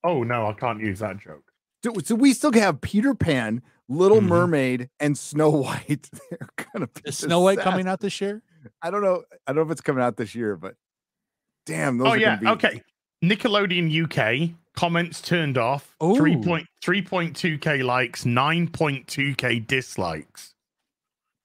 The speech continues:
Speaker 1: So Nickelodeon U K's turned it off.
Speaker 3: What about Paramount Studios?
Speaker 1: Uh, I'll have a look. Paramount Pictures.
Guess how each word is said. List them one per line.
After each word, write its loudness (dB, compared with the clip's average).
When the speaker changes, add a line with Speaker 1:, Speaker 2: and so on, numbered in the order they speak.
Speaker 1:
So 0
Nickelodeon 0
U 0
K's -2
turned -2
it -2
off. -4
Speaker 3:
What 0
about 2
Paramount -2
Studios? -6
Speaker 1:
Uh, -4
I'll -2
have -2
a 0
look. -8
Paramount 0
Pictures. -2